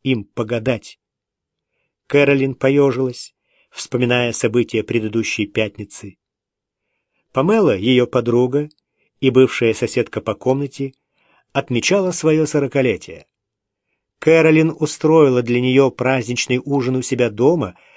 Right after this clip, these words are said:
Они пригласили еще двух подруг, с которыми когда-то делили квартиру на восемнадцатой улице. Компания состояла из Памелы, ставшей университетским профессором, Лин,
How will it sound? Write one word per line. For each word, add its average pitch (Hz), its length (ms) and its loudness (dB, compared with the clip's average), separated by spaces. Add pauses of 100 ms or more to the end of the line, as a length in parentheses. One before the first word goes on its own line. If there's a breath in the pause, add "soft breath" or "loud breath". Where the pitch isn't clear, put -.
(220 soft breath)
Они 123 240 0
пригласили 135 480 2
еще 135 580 2
двух 147 320 0
подруг, 131 460 0
с - 80 -10
которыми 117 380 -2
когда-то 127 580 -4 (220 loud breath)
делили 120 440 0
квартиру 127 720 -2
на 123 280 -2
восемнадцатой 120 720 -4
улице. 120 540 -4 (960)
Компания 135 540 0
состояла 120 560 0
из - 280 -8
Памелы, 160 680 0 (160 soft breath)
ставшей 120 600 -4
университетским 120 920 -2
профессором, 113 760 -4 (460)
Лин, 147 580 2